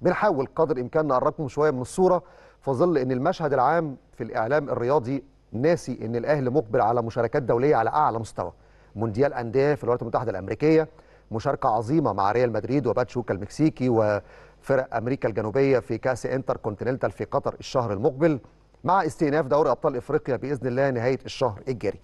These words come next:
ولكن النهاردة عندنا تفاصيل متعلقة بالأهلي، ولكن في الشأن المحلي. هنقرب شوية من بعض الأخبار المتعلقة بفريق الكورة. فريق الكورة خلاص بيستعد، احنا بنتكلم في أيام قليلة جدًا ويستأنف ال-، الاستعدادات لمباريات الدوري. خد لقاء هام جدًا أمام الاتحاد السكندري يوم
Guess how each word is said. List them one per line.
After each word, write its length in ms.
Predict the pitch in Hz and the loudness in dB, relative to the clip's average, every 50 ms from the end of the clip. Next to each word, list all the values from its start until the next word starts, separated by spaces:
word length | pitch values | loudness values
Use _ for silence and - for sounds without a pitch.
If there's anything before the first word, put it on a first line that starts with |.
| - - - - - - - - | -20 -20 -20 -20 -20 -14 -4 0
ولكن 320 | 113 135 202 202 - 202 | 2 4 4 4 4 4
النهاردة 420 | 190 180 170 190 208 190 226 240 - - _ _ _ _ _ _ | 4 4 2 2 2 2 0 0 -2 -6 _ _ _ _ _ _
عندنا 260 | 101 113 110 147 156 165 | -14 -8 -6 -4 -4 -4
تفاصيل 420 | - 117 113 143 - - 160 170 | -4 -4 -6 -6 -4 -4 -4 -2
متعلقة 420 | 156 151 139 127 139 156 - - | -2 0 2 2 2 2 2 2
بالأهلي، 300 | 123 123 127 147 165 160 | 0 0 0 2 4 4
ولكن 280 | 139 135 156 156 - 139 | 6 4 4 2 0 -4
في 80 | 113 - | -8 -10
الشأن 280 | 123 - - 156 139 123 | -8 -4 -2 -2 -2 -2
المحلي. 420 | 123 117 107 - 107 95 92 - _ _ _ _ _ - | -4 -6 -6 -6 -8 -10 -12 -14 _ _ _ _ _ -6
هنقرب 380 | - 107 - - 143 139 143 - | -6 -4 -2 0 0 0 0 -2
شوية 340 | - - 127 127 139 143 131 | -2 0 2 2 4 4 2
من 140 | 123 117 104 | 0 0 0
بعض 200 | 127 131 127 127 | 2 2 2 2
الأخبار 400 | 123 123 110 92 92 135 135 135 | 0 -2 -2 0 0 0 2 2
المتعلقة 460 | 117 113 110 107 107 117 131 - 127 | 0 -2 -2 -2 -2 -2 -2 -2 -4
بفريق 240 | - - 117 131 131 | -4 -4 -4 -4 -4
الكورة. 440 | 104 - - 151 160 170 180 175 - - - - - - _ | -4 -2 2 2 4 4 4 2 -2 -8 -20 -20 -20 -20 _
فريق 200 | - - 120 139 | -4 -2 0 0
الكورة 220 | 131 - - 151 135 | 0 2 2 0 2
خلاص 260 | - 123 139 147 113 | 2 0 0 0 0
بيستعد، 480 | 101 123 113 - - 117 117 143 120 | 0 -2 -2 0 0 0 0 0 0
احنا 140 | - 101 120 | -2 -4 -6
بنتكلم 340 | 98 113 - - 127 139 143 | -6 -6 -4 -2 0 0 0
في 120 | - - | 0 2
أيام 180 | 120 117 127 143 | 2 2 2 2
قليلة 300 | 143 127 120 127 135 127 | 2 2 2 4 4 2
جدًا 340 | 120 151 147 135 165 147 131 | 0 0 0 0 0 0 0
ويستأنف 680 | 120 120 120 127 113 113 - - 156 151 123 127 113 - | 0 -2 -2 -2 -4 -8 -8 -6 -6 -4 -4 -6 -6 -4
ال-، 420 | 117 110 107 107 110 107 104 98 - - - - - - - - _ - | -4 -4 -2 0 0 0 0 -2 -4 -8 -16 -20 -20 -20 -20 -20 _ -8
الاستعدادات 600 | 104 107 117 - - 120 113 123 135 147 147 - | -4 -4 -4 -2 -2 0 2 2 2 2 2 0
لمباريات 440 | 127 117 110 107 117 117 139 139 - | 0 -2 0 0 0 0 0 0 -2
الدوري. 440 | 120 - 139 151 165 165 160 156 147 | -4 0 0 2 2 2 2 0 0
خد 300 | - - 147 156 120 117 | 0 0 0 0 0 0
لقاء 380 | 117 123 - - 151 135 127 | -2 -2 -2 -2 -2 -2 -2
هام 100 | 147 135 | -4 -2
جدًا 360 | 120 151 156 123 110 135 110 110 | -2 -2 -2 0 -2 -2 -2 -4
أمام 180 | 113 135 135 | -4 -4 -4
الاتحاد 360 | 123 113 - - 113 127 139 | -4 -6 -6 -8 -6 -4 -2
السكندري 640 | 135 123 - 127 - 110 107 117 139 147 151 131 117 | -2 -4 -4 -6 -6 -4 -2 0 2 2 2 0 0
يوم 220 | 117 123 139 131 | 0 0 0 0